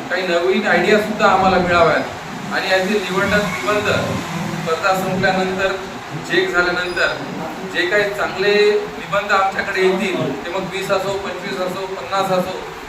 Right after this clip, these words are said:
याचं एक बुकलेट करून आम्ही स्वतः मोदीजीकडे देण्याचा हा आमचा संकल्प आहे व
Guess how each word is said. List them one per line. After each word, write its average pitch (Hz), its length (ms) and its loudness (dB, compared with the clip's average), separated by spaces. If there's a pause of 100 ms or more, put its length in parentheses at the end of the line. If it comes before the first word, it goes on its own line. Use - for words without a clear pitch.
याचं 165 180 2
एक 190 180 -2
बुकलेट 214 400 -2
करून 208 220 -2 (400)
आम्ही 180 180 -2
स्वतः 190 420 6 (420)
मोदीजीकडे 196 680 -2
देण्याचा 185 360 0
हा 170 220 2
आमचा 170 200 -2 (140)
संकल्प 160 360 -4
आहे 170 240 2 (440)
व 151 80 -2